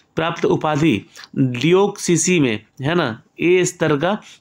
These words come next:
किसी विषय में स्नातकोत्तर के उपाधि के साथ आपका होना चाहिए। तो ये डियोक्सिसी ए लेवल का होना चाहिए और प्लस आपका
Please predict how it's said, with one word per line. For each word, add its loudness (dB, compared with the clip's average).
किसी 0
विषय 2
में 2
स्नातकोत्तर -2
के -2
उपाधि 0
के -2
साथ -4
आपका -4
होना 0
चाहिए। -4
तो 4
ये 2
डियोक्सिसी 2
ए 4
लेवल 2
का -2
होना 2
चाहिए 2
और 0
प्लस 0
आपका -4